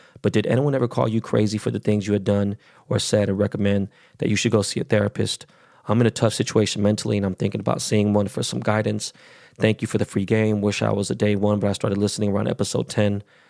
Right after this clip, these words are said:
Thanks for the game. A, a beer." Man, look, man, mental is, your, your mentals are, are everything. I wouldn't fucking play around with it.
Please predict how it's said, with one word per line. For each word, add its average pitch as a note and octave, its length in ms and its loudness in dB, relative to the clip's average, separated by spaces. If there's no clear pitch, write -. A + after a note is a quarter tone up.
Thanks G2+ 220 0
for - 80 -8
the G#2 80 -4
game. G2+ 360 0
A, G2+ 240 2
a - 100 -2
beer." G2 320 0
Man, F#2+ 280 -2
look, F#2+ 240 -4
man, G2 220 -2
mental G#2+ 500 0
is, F#2+ 440 -2
your, - 120 -4
your G2 120 0
mentals G2+ 360 2
are, A2 180 -2
are A2 180 0
everything. G2+ 420 -2
I G#2 120 2
wouldn't G#2+ 240 2
fucking G2+ 240 -2
play F#2+ 180 2
around F#2+ 260 2
with F#2+ 140 -4
it. - 100 -2